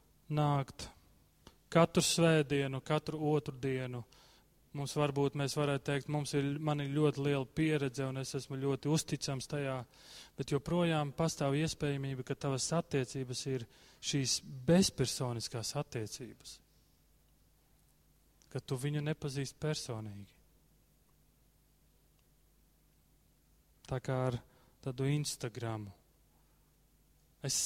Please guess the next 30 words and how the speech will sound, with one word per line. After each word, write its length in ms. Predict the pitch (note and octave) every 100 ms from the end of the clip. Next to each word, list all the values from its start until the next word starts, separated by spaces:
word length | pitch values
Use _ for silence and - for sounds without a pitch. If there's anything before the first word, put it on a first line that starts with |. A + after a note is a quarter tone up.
| -
sekoju 400 | E3 - B2 A#2
viņam, 380 | B2 A#2+ A#2 C#3
es 220 | C#3 C3
zinu 220 | F3 E3
faktus 560 | - E3 E3 - - -
par 160 | - A#2
tevi. 400 | - B2 A2 G2+ - _ _ _ _ _ _ _ _ -
Bet 160 | C3 E3+
vai 100 | E3
tu 120 | E3+
mani 200 | E3 D#3
pazīsti, 560 | F3 D#3+ B2 G#2 - C#3
vai 100 | C#3+
tu 80 | D#3
mani 160 | D#3
sveicinātu? 840 | - E3 E3 - A#2+ A2 G2+ F#2+ - _ _ _ _ _ _ _ - - _ _ _ -
Vai 120 | C3+
tad, 240 | D#3+ E3+
kad 160 | D#3 C3
es 140 | B2 D#3+
ietu 360 | D#3+ - C#3 A#2+ - - _ _ _ _ -
ielas 340 | D3+ D#3 C3+ D3+
otrajā 300 | C#3 - A#2
pusē, 460 | - C#3 - A#2+ G#2+
vai 140 | A#2+
tu 140 | - C3+
pazītu, 560 | - D3+ C#3+ C3 B2 -
ka 100 | B2+
tas 300 | - C3+ -
esmu 300 | A#2 C3 A#2+